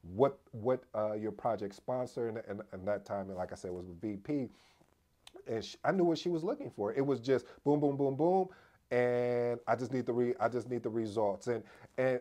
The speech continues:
and one of those things is when you have that clear communication and, and you set that clear expectation, again, there's no blurry lines. So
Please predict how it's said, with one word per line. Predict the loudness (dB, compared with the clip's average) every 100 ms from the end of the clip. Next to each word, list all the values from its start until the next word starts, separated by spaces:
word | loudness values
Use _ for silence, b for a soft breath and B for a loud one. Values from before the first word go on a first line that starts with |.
| 0
and | -2 0
one | 2
of | 4
those | 2 0
things | -2 -4 -2 -2
is | -4
when | -2 -4 -2
you | -2 -2 -6
have | -2 -2 0
that | -4 -4
clear | -4 0 0
communication | -2 -6 -6 -6 -6 -6 -6 -4
and, | -6 -8
and | -8
you | -8
set | -10 -16 -8 -2 -2 -2
that | -6 -6
clear | -4 -4 -4
expectation, | -8 -8 -10 -10 -8 -8 -6 -8 -8 B B B _ -6
again, | 0 -2 -2 -6 -2
there's | -2 2
no | 2 2
blurry | 4 4 4
lines. | 2 -2 -2 -2
So | -2 -4